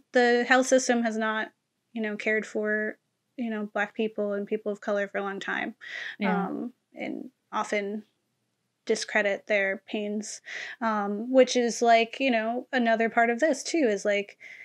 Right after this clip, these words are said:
Speaker 1: if, <laughs> you know, in the film that we'll see, like, what the big twist is, which is really quite interesting. Um, without that twist, I don't think that they would have, no one would, would be going there. No one would be going to that reservation for help.
Speaker 2: Yeah.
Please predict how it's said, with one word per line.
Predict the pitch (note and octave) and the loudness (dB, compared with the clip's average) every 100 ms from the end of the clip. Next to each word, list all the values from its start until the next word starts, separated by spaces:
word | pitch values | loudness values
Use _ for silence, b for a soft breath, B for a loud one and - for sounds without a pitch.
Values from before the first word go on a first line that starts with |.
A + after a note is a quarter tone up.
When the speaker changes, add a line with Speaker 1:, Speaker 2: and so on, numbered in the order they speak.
| B B _ _ | B B _ _
Speaker 1:
if, | D4 C4+ - - - | 6 6 4 -10 2
<laughs> | |
you | C#4+ E4+ F4+ D#4 | 6 8 10 10
know, | C4+ | 10
in | C4 | 8
the | C4 | 8
film | F4 D#4+ | 8 8
that | B3 | 8
we'll | A#3 | 6
see, | A#3 D#4 D4+ C4 A#3 | 4 6 6 8 8
like, | A#3 A3+ | 6 2
what | A#3+ A#3 A#3+ | 2 2 6
the | A#3+ A#3 | 4 6
big | B3+ A#3+ | 6 6
twist | - F#4 - B3+ | 6 4 6 6
is, | A#3 A#3 | 6 4
which | A#3+ A#3 | 0 2
is | A#3 A3 | 0 2
really | A3 A3 A#3 | 2 2 0
quite | A#3 A#3 B3+ | 0 2 4
interesting. | F4 F4+ D4+ - A#3 A3 A3 A3+ B B B - | 4 6 4 4 2 4 0 -6 B B B 2
Um, | A3+ G#3+ G#3 G#3 A3+ B3+ _ _ _ | 2 4 0 -4 -6 -10 _ _ _
without | C4 C4 C#4 | 4 6 6
that | C4+ C4 | 4 4
twist, | F4+ E4 A#3 | 4 6 4
I | A3 | 4
don't | A3+ A3 | 2 0
think | A3+ G#3+ | -2 -2
that | G#3+ | 0
they | A3 | 0
would | G#3+ G#3+ | 2 0
have, | G#3 - _ _ _ | -2 -8 _ _ _
no | B3 A#3 | 0 2
one | C4 C4 | 4 6
would, | C4 B3 | 4 4
would | B3 A3+ | 2 2
be | A#3+ | 2
going | A3+ B3 A3+ G#3 | 2 0 0 -2
there. | - G3 - _ _ | -4 -6 -12 _ _
No | A#3 A#3 | -2 0
one | A#3 | 0
would | A3+ | 0
be | A3+ | 0
going | A3+ G#3+ | 0 0
to | G#3 | -2
that | G3+ - | -4 -2
reservation | G#3+ A3 G#3+ A3 A3 G3 | -2 -2 -4 -4 -4 -8
for | G3 | -8
help. | G3 - - _ _ _ _ _ _ - | -8 -10 -12 _ _ _ _ _ _ -2
Speaker 2:
Yeah. | F#3+ F#3+ | 0 0